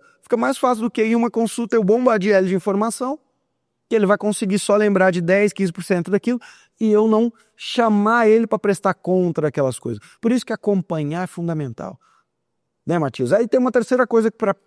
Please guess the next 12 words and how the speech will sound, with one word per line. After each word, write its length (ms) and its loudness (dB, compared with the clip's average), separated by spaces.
pra 160 -4
ter 160 0
sucesso 600 -2
em 100 0
um 80 0
plano 200 2
de 60 2
mentoria, 540 2
e 80 2
assim 240 0
como 220 2
vocês, 580 2